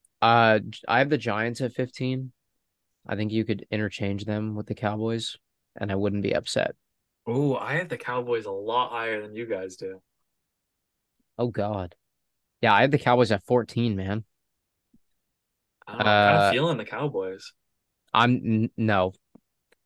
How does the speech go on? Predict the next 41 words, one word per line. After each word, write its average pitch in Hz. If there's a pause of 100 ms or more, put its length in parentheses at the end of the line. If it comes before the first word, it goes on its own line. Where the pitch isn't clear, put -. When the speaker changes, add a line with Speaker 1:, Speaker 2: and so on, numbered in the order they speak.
(220)
Speaker 1:
Dude, 113
the, 120
they 123
might 139
scrape 117
into 113
the 110
playoffs, 107
and 107
they're 110
gonna 113
get 113
wiped 107 (400)
by 104
whoever 110
they 104
play 104
in 101
the 101
first 104
round. - (560)
Speaker 2:
Maybe, 131
but 131
I'm 160
looking 160
at, 143
like, 131 (800)
Speaker 1:
It's 127
Speaker 2:
the 127
Speaker 1:
inevitable. 101
Speaker 2:
power 143
of 123
their 117
team, 117 (420)
and 107
I 117
think 139
that 127
they 127
have 123
a, 120